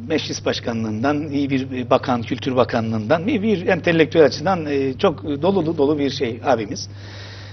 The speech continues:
Geldi dedi ki, "Ya dün," dedi, "işte bir X üniversitenin, bir başka üniversitenin rektörüyle," dedi, "konuştum," dedi.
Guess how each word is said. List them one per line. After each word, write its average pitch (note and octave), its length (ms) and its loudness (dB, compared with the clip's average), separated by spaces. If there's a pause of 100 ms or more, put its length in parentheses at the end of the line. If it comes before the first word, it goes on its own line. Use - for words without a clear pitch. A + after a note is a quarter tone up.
(240)
Geldi C4 260 8
dedi C4+ 200 6
ki, - 300 4 (580)
"Ya E3+ 200 2
dün," A3 240 6
dedi, D#3+ 180 4
"işte D#3+ 300 0
bir E3 160 -2
X - 240 -2
üniversitenin, A2 640 -2
bir F#3+ 120 -2
başka F3 260 0
üniversitenin B2 460 0
rektörüyle," C3+ 440 4
dedi, F#2 240 -12
"konuştum," E3+ 480 -8
dedi. A#2+ 240 -8